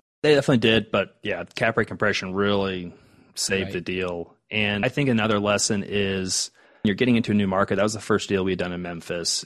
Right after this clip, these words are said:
Speaker 2: When you say
Speaker 1: Uh,
Speaker 2: we, who's we?
Speaker 1: We were an L P. We invested with another syndicator in Indianapolis.
Speaker 2: Got it.
Speaker 1: Um,
Speaker 2: Okay.
Speaker 1: yeah. So I've invested with them in quite a few of their deals. They, we use them for third-party property management on some of our deals. So good relationship with the guys. You know, we flew down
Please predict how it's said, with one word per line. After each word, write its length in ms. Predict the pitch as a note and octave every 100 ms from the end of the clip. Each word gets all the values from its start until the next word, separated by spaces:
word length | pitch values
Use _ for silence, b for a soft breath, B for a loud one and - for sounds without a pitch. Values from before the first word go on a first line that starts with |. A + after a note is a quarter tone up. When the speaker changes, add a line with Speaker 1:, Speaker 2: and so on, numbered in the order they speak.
| -
Speaker 2:
When 140 | D3+
you 60 | A#3
say 220 | - G#3
Speaker 1:
Uh, 80 | B2+
Speaker 2:
we, 200 | B2 G#2+
who's 300 | A#2+ C3 A#2
we? 300 | G2 F#2 - _ _ _ -
Speaker 1:
We 180 | C3
were 180 | C3 B2
an 120 | A2+
L 100 | A2
P. 220 | G2+ - G#2
We 80 | A2
invested 500 | F2+ F#2 - F#2+ F2
with 180 | F2+ F#2+
another 360 | F2+ F2 E2 E2 -
syndicator 640 | E2+ E2+ - E2 E2 D2+ - _
in 120 | F#2+
Indianapolis. 680 | F2+ E2+ E2+ - A1+ - - - -
Speaker 2:
Got 240 | B2 A2 G2
it. 180 | F#2 E2+
Speaker 1:
Um, 60 | G2+
Speaker 2:
Okay. 260 | G#2 F#2+ G2
Speaker 1:
yeah. 160 | F#2 - _ -
So 560 | - C3+ A#2 A2 A2 -
I've 160 | B2 A#2
invested 340 | G#2+ G#2 -
with 120 | G#2
them 340 | G2 F#2+ F#2 F2+
in 140 | G2
quite 260 | F#2 - G2
a 40 | F#2
few 220 | G2 F#2
of 80 | F2+
their 100 | F2
deals. 720 | F2+ F#2 F#2 F2+ F2 F2 - -
They, 140 | F#2
we 100 | F2+
use 160 | F2+ -
them 220 | F2+ F2
for 80 | G2+
third-party 420 | F#2+ F#2 - F2
property 320 | - F2+ F2+
management 480 | G2 A#2+ A#2+ B2 A2
on 60 |
some 180 | G2+ G#2+
of 100 | F#2+
our 200 | G#2 A2
deals. 640 | G2 A2 G#2 G2 G2 F#2 -
So 140 | -
good 160 | F#2 B2
relationship 560 | G#2+ G2+ - F#2 G#2 F2+
with 80 |
the 60 | F2
guys. 420 | F2+ F#2+ F#2 F2+
You 60 | F#2
know, 40 |
we 120 | G2
flew 240 | F#2+ - G2+
down 480 | F2+ F#2 F#2+ F#2